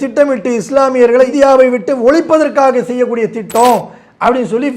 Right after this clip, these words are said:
வெளிப்படையாவே சொல்றாரு. இன்றைக்கு இவர்களுடைய இந்த மத வெறி, முஸ்லிம்களை கொலை செய்யக்கூடிய அந்த கொலை வெறி இன்னும்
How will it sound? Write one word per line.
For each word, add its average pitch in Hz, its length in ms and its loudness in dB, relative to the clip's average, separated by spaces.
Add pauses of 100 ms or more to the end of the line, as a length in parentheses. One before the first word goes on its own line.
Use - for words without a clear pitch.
வெளிப்படையாவே 294 720 2
சொல்றாரு. 196 320 0 (440)
இன்றைக்கு 254 440 -2 (180)
இவர்களுடைய 254 520 2
இந்த 226 220 -4
மத 220 320 2
வெறி, 226 260 0 (380)
முஸ்லிம்களை 262 480 0 (180)
கொலை 240 180 2 (120)
செய்யக்கூடிய 254 460 0
அந்த 233 100 -2 (140)
கொலை 247 200 2 (120)
வெறி 277 220 0 (400)
இன்னும் 285 240 -6